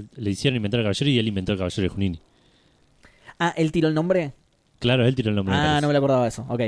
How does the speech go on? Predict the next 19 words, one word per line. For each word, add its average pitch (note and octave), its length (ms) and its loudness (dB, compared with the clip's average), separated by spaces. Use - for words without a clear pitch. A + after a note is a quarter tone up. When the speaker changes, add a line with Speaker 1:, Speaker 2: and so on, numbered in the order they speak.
Speaker 2:
listo. G#2+ 280 -6
Pero D3+ 160 2
bueno, B2+ 240 0
ah, G2+ 180 -6
y C3 120 2
ahí D#3 400 4
hizo C#3+ 300 0
la, B2+ 120 0
como A#2+ 380 -2
nosotros C3+ 320 -2
hicimos C3 360 0
la A2+ 120 -4
ficha B2+ 300 -4
de G#2+ 140 -4
caballeros A2 500 -4
inventados A#2 380 -2
por C3+ 120 0
Speaker 1:
Claro. C#3+ 120 -2
Speaker 2:
nosotros, G3 380 2